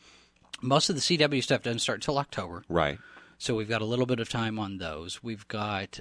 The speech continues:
Speaker 1: uh, uh, Timeless,
Speaker 2: Mm-hmm.
Speaker 1: which is one of the new time travel shows that's gonna be on N B C, I think.
Speaker 2: I believe so.
Speaker 1: Uh, we've already seen that one. The pilot,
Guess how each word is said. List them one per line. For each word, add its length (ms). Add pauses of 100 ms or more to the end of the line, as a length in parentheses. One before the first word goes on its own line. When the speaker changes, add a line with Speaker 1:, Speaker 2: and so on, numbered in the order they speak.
Speaker 1:
uh, 420 (680)
uh, 280 (200)
Timeless, 800 (140)
Speaker 2:
Mm-hmm. 300
Speaker 1:
which 200
is 100
one 200
of 40
the 80
new 140
time 240
travel 260
shows 360
that's 160
gonna 140
be 120
on 1800
N 220
B 140
C, 300
I 100
think. 520
Speaker 2:
I 160
believe 260
so. 400 (540)
Speaker 1:
Uh, 360
we've 160
already 260
seen 420
that 140
one. 120
The 80
pilot, 380